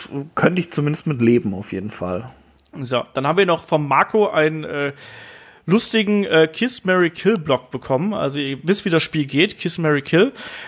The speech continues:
Speaker 2: Ähm,
Speaker 1: Nee.
Speaker 2: ja, du,
Speaker 1: Was?
Speaker 2: du hast, du kriegst
Speaker 1: Haben wir
Speaker 2: gleich,
Speaker 1: bekommen?
Speaker 2: du kriegst gleich drei Namen, äh, ne, von mir und dann musst du entscheiden: Kiss, Marry oder Kill.
Speaker 1: Ach so, ach ja, ich, okay, ich hab dich falsch verstanden, sorry.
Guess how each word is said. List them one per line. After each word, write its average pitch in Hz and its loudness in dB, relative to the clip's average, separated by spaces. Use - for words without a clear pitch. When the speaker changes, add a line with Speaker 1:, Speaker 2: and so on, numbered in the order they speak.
Speaker 2:
Ähm, 170 2
Speaker 1:
Nee. 131 -2
Speaker 2:
ja, 123 2
du, 131 2
Speaker 1:
Was? - -10
Speaker 2:
du 143 4
hast, 156 0
du 160 -2
kriegst - 2
Speaker 1:
Haben 165 -4
wir 196 6
Speaker 2:
gleich, 165 -4
Speaker 1:
bekommen? 165 -8
Speaker 2:
du 160 -8
kriegst 226 -2
gleich 190 0
drei 151 2
Namen, 180 0
äh, 151 0
ne, 190 -2
von 180 0
mir 220 -2
und 151 -4
dann 175 4
musst 202 0
du 196 4
entscheiden: 151 2
Kiss, - -2
Marry 165 2
oder 143 0
Kill. 120 -6
Speaker 1:
Ach 165 0
so, 196 4
ach 131 -2
ja, - 2
ich, 120 2
okay, 123 2
ich 123 4
hab 123 -8
dich 123 -10
falsch 131 -4
verstanden, 113 -4
sorry. 104 -6